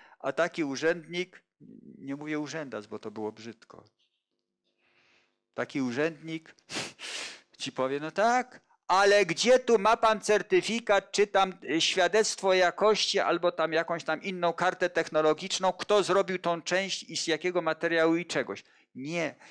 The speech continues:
Są niestety reguły, których czy chcesz, bracie, przest-, y, czy nie chcesz, musisz przestrzegać. Startujesz do zawodów,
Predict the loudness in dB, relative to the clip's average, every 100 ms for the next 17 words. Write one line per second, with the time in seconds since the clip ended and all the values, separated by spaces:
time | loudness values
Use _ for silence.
0 | -16 -8 0 0 0 -2 -6 -6 -4 -4
1 | -2 -6 -6 -10 _ -12 -2 -2 -2 -4
2 | -4 -6 -8 -6 -6 -10 _ -8 -4 -4
3 | -4 -4 -4 -4 -4 -6 -8 -10 _ _
4 | _ _ _ -6 -4 -4 -6 -4 -2 -2
5 | -4 -8 -4 -6 -4 -6 -6 -8 -8 -10
6 | -12 -10 -10 -8 -8 -6 -8 -10 -6 -4
7 | -2 -2 -2 -4 -10 -8 -2 0 4 2
8 | 2